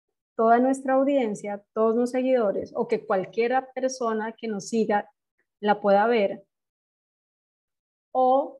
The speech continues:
solamente nuestros, entre comillas, mejores amigos. Es una función que tiene Instagram en donde tú de pronto puedes definir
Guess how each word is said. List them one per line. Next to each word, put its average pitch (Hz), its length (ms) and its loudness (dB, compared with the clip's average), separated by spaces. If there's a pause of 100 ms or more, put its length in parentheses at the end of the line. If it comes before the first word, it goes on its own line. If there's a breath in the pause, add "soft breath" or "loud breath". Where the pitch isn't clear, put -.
(140)
solamente 240 580 -2
nuestros, 247 540 -2
entre 220 240 -8
comillas, 254 360 -2
mejores 196 540 -4
amigos. 208 540 -8 (340)
Es 214 160 -8
una 220 200 -4
función 254 460 -2
que 262 120 0
tiene 214 320 -4
Instagram 233 520 -4
en 226 100 -2
donde 208 200 -4
tú 208 300 -4
de 214 100 -4
pronto 226 600 -6 (300)
puedes 220 460 4 (340)
definir 220 600 -2